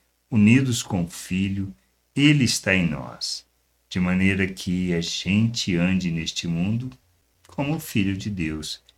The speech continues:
guiados pelo Espírito na vontade do Pai.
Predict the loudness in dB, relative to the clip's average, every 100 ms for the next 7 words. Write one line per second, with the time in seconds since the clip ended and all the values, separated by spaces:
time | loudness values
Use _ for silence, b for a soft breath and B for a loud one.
0 | _ _ _ 2 6 6 4 -2 -4 -6
1 | -4 -6 -4 0 2 0 -4 -2 0 0
2 | -2 -4 -4 -4 -6 -12 -12 -12 -10 -12